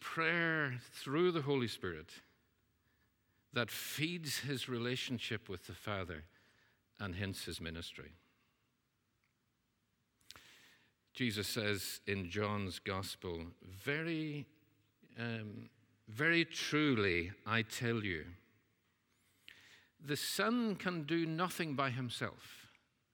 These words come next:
Isn't that quite a remarkable passage? "Very truly I tell you, the Son can do nothing by himself. He can only do what he sees his Father doing, because whatever the Father does,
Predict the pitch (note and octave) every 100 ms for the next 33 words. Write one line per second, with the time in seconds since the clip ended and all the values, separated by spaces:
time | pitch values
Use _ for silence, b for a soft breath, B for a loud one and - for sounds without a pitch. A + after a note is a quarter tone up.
0 | D3 E3 A#3 - _ - F#3 E3 C3 C3+
1 | C#3+ C#3 C#3 - B2 - C3+ A2 - -
2 | _ _ b b b b b b b b
3 | _ E3 G3 G3 - C#3 G#2+ A2 A2 -
4 | - G#2 G2 G2 A#2+ - F#3 G#3 A#3 -
5 | E3 C#3+ D#3 D3 D3 F3 - D#3+ C#3 C3+
6 | B2 A#2 A2 - C#3 A2+ F#2+ - - -
7 | b b b b b b b b _ _
8 | - A3 A3+ F#3 E3 F3+ F3 D#3+ C3 G#2+
9 | D3+ C#3+ A2 A2+ A#2+ B2+ B2 C3 A#2+ -
10 | D3 C#3+ C3+ - B2+ B2 - - C#3+ D#3+
11 | D#3 G#2 F2+ D#2+ - F2 G2 - _ _
12 | _ _ _ _ _ _ b b b b
13 | b b b _ B2 - B2+ A#2+ - B2
14 | B2 B2 A#2+ G#2+ G2+ - D3+ F3 D#3+ A2
15 | F#2 F#2 F2+ F2 - -